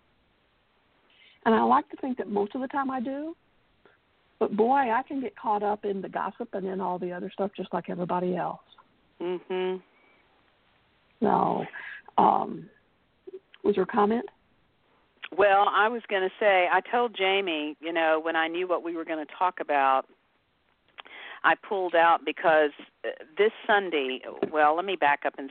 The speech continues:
Speaker 2: say we have been focusing on peace all year. And, uh, myself and a woman by the name of Becky Astorita have been running peace circles, and I have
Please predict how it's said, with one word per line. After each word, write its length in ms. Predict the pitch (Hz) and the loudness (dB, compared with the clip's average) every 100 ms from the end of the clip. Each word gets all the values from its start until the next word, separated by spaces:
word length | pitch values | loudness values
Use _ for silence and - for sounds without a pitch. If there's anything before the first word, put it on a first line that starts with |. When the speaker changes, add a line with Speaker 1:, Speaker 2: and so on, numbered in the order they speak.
| - | 2
Speaker 2:
say 200 | 151 139 | 2 2
we 200 | 160 196 | -2 -8
have 120 | 190 - | -6 -4
been 160 | 147 147 | -6 -4
focusing 500 | 156 - 147 151 139 | -6 -6 -8 -8 -2
on 160 | 131 | -4
peace 320 | 135 165 135 123 - | -4 -8 -8 -10 -2
all 180 | 127 127 | 0 0
year. 360 | 123 107 87 - - - - - - - | -6 -8 -8 -10 -18 -18 -16 -16 -18 -4
And, 320 | 151 151 151 160 - 156 - _ | 2 4 4 -2 -12 -16 -16 _
uh, 100 | 156 | -4
myself 760 | 143 160 165 - 196 180 180 175 - - | 0 2 0 0 2 4 2 0 -6 -6
and 600 | 156 147 143 143 143 143 - 151 | 0 2 2 0 -4 -10 -8 -4
a 80 | |
woman 300 | 151 151 151 | -2 -2 -2
by 100 | 147 143 | 0 0
the 80 | |
name 220 | 147 147 143 | 0 -2 -4
of 60 | |
Becky 280 | 139 143 - | -2 -4 -2
Astorita 760 | 131 127 - 147 170 165 139 139 | -4 -4 -8 -6 -2 2 4 4
have 240 | 151 135 - | 2 2 0
been 420 | - 147 143 139 143 - - - | -2 0 2 0 -4 -8 -18 -16
running 380 | 139 160 160 147 | 0 2 2 -2
peace 280 | - 277 269 - | -8 -8 -8 -6
circles, 440 | 143 - 107 80 - - | -6 -4 -8 -12 -16 -2
and 160 | 147 | 4
I 260 | 139 139 160 165 | 6 6 4 2
have 520 | 160 147 143 143 | 4 6 6 6